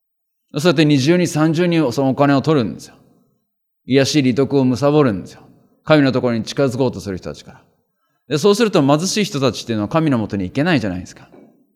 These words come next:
だから怒るんですよ。子供たちもイエス・キリストのもとに行こうとしたら、弟子たちが「あっち行け」って言ったんですよ。「お前らうるさいから子供はあっち行ってなさい」って。「子供は突っ込んでなさい」って。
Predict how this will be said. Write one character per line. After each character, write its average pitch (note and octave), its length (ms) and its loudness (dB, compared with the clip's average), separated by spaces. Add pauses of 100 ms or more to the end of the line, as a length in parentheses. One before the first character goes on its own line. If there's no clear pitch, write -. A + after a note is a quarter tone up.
(140)
だ C#3+ 120 0
か C#3 100 -2
ら D3 60 2
怒 C3+ 180 0
る A#2 80 0
ん F#2+ 80 -4
で E2+ 80 -10
す - 60 -18
よ。 - 120 -18 (1400)
子 D#3 140 2
供 E3+ 160 4
た D#3+ 80 4
ち C#3+ 100 -2
も C#3+ 80 4
イ D#3+ 80 2
エ D#3+ 60 2
ス・ - 80 -4
キ D3 80 -2
リ C#3 80 0
ス - 20 -10
ト D3 60 -2
の C#3+ 80 0
も D3 100 -2
と D3 80 0
に C3 160 0
行 - 20 -10
こ D3+ 100 2
う - 40 0
と B2+ 80 0
し - 60 -8
た B2 80 0
ら、 A2 60 2
弟 A2+ 160 -2
子 - 60 -6
た C#3 100 0
ち A2+ 60 -4
が G#2 120 0
「あ - 20 0
っ G2+ 40 -4
ち E3 140 -4
行 - 20 -10
け」 D3+ 80 2
っ - 20 -2
て A2+ 60 -6
言 B2+ 80 0
っ - 20 -14
た F2 80 -10
ん - 20 -8
で - 40 -16
す - 20 -16
よ。 - 80 -10
「お - 20 -8
前 G#2 160 -4
ら F#2+ 60 -4
う F#2+ 60 -4
る F#2 60 -10
さ A2+ 120 -4
い G#2 60 -4
か D2+ 100 -6
ら - 40 -10
子 G2+ 140 -6
供 A2+ 180 -2
は G2+ 60 0
あ - 20 -4
っ G2+ 40 -8
ち A2 100 -12
行 - 20 -16
っ - 40 -16
て G#2+ 60 -8
な A2 100 -2
さ - 120 2
い」 C3 40 2
っ - 40 0
て。 - 160 -18 (640)
「子 A#2+ 100 -2
供 B2 160 0
は A#2+ 60 0
突 - 120 -10
っ - 20 -20
込 D3+ 100 -4
ん - 40 0
で A#2 60 -2
な G2+ 80 -4
さ E2+ 120 -8
い」 C#2+ 60 -8
っ - 20 -
て。 - 160 -20